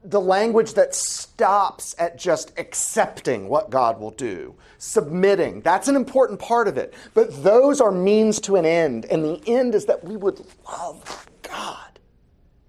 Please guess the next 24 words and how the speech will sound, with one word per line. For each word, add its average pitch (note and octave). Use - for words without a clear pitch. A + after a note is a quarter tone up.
It's -
the G#3+
first B3
and A3
greatest A3
commandment. G3+
It's F#3+
life. G#3
And F3
so A3
all A3+
this B3+
other C4
stuff, -
there's G#3+
probably C#4
a C4
lot A3
of A#3+
different A3
ways A3
to G#3+
get B3
there G2+